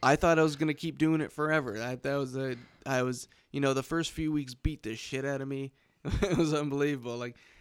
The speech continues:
everyone was dropping out. And, uh, I remember the one day I was just, I, I was telling myself, I'm like, "You have to give up. Like, you can't do this." And, uh, a truck pulled up. <laughs> I have, like, an hour left. They're like, "Hey, man, we got bison burgers tonight."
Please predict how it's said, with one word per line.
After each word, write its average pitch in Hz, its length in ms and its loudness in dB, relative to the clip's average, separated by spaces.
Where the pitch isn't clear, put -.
everyone 165 400 6
was 131 160 -4
dropping 123 420 -4
out. 110 240 -8
And, 123 300 -8
uh, 113 320 -6
I 135 60 -6
remember 139 300 0
the 135 80 -2
one 139 180 -4
day 127 180 -4
I 123 40 -4
was 120 120 -6
just, 120 360 -10
I, - 80 -12
I 127 120 -8
was 117 120 -12
telling 131 280 -4
myself, 117 340 -8
I'm 110 60 -14
like, 107 140 -14
"You 123 200 -8
have 123 240 -6
to - 60 -20
give 123 200 -8
up. 139 200 -6
Like, 110 180 -16
you 120 80 -14
can't 127 300 -10
do 127 180 -6
this." 131 320 -10
And, 110 240 -10
uh, 101 120 -8
a - 80 -12
truck - 340 -6
pulled 120 300 -6
up. 131 240 -10
<laughs> - 60 -14
I 165 60 -6
have, 135 200 -6
like, 127 140 -8
an 123 80 -10
hour 135 300 -8
left. - 380 -10
They're 131 80 -10
like, 120 200 -8
"Hey, 135 220 0
man, 131 460 -2
we 156 100 -4
got 147 280 0
bison 160 520 4
burgers 147 500 6
tonight." 147 760 2